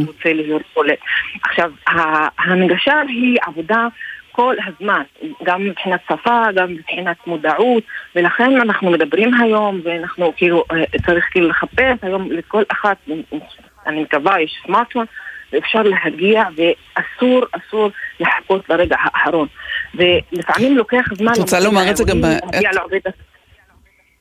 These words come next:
Speaker 2: אני, אני תוהה אם נכון שתגידי את זה גם בערבית, אבל למעשה אין,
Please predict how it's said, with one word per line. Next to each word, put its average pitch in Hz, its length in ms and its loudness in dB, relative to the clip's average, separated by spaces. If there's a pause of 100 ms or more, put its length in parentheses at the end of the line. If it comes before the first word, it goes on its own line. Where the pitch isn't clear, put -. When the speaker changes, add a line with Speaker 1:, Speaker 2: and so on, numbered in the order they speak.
(640)
Speaker 2:
אני, 165 80 4 (120)
אני 190 160 -2
תוהה 170 280 0
אם 196 160 0
נכון 180 240 -2
שתגידי 160 340 -2
את 160 40 -2
זה 151 80 -2
גם 156 180 2
בערבית, 147 420 -2
אבל 131 160 0
למעשה 135 480 0
אין, 143 260 4